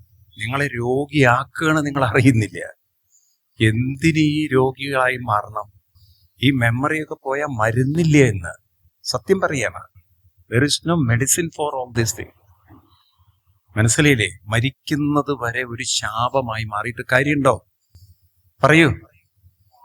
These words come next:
യൂറിനൊക്കെ ഇങ്ങനെ കൺട്രോൾ ഇല്ലാതെ പോകുന്നത് ഒരു സുഖമുള്ള ജീവിതമാണോ? പറയൂ നിങ്ങള്. മടുത്തു പോയില്ലേ? ഉണ്ടോ? ഓർമ്മയില്ല.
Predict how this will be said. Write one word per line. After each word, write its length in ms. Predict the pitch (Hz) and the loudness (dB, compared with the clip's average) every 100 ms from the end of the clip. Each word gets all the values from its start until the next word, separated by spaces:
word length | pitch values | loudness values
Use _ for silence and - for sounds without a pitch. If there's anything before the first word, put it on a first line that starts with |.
| - | -2
യൂറിനൊക്കെ 680 | 151 160 165 160 135 123 143 | 4 4 4 2 -2 -4 -6
ഇങ്ങനെ 440 | 127 127 127 123 - _ _ _ _ 127 | -6 -4 -4 -6 -10 _ _ _ _ -4
കൺട്രോൾ 360 | 123 135 135 | -2 0 0
ഇല്ലാതെ 320 | 127 117 117 117 | 0 0 0 -2
പോകുന്നത് 640 | - 107 110 110 104 104 _ - | -10 -14 -12 -12 -10 -10 _ -10
ഒരു 100 | 156 | -8
സുഖമുള്ള 680 | - - 139 - 220 202 175 | -6 -6 -6 -2 -4 0 -2
ജീവിതമാണോ? 800 | 127 120 123 131 98 98 101 - _ _ _ _ _ _ _ - | 2 2 2 0 0 0 -4 -6 _ _ _ _ _ _ _ 2
പറയൂ 240 | 175 165 | 4 6
നിങ്ങള്. 340 | 110 95 87 90 - _ _ _ _ _ - | 2 -2 -4 -6 -10 _ _ _ _ _ -2
മടുത്തു 300 | 139 135 202 | 0 0 0
പോയില്ലേ? 500 | 160 143 127 104 87 _ _ _ _ _ _ - | 4 4 4 0 -4 _ _ _ _ _ _ -6
ഉണ്ടോ? 400 | 117 139 135 - _ _ _ _ _ - | 2 4 4 -2 _ _ _ _ _ -4
ഓർമ്മയില്ല. 1080 | 143 175 180 180 170 147 117 107 104 95 | 2 6 6 4 0 0 0 -2 -2 -4